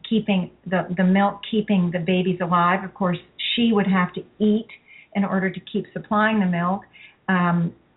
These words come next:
but there would be not enough for her to eat and then all the other children to eat. So there was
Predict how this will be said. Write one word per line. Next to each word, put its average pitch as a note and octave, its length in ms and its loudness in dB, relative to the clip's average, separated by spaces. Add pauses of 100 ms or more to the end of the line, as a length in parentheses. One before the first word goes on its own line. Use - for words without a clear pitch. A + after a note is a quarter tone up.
(100)
but F#3 200 0
there G3+ 100 -2
would F#3+ 180 -2
be F#3 320 -4
not G3 300 2
enough F#3+ 360 0
for E3+ 100 -8
her A#3 300 -4
to A3 60 0
eat F#3+ 480 -2
and F3+ 140 -2
then F3 200 -2
all F#3 180 2
the F#3 120 0
other F3 200 -4 (100)
children A#3 260 0
to F3+ 60 0
eat. F3 340 -4
So F#3 100 0
there F3+ 140 2
was F3 200 -2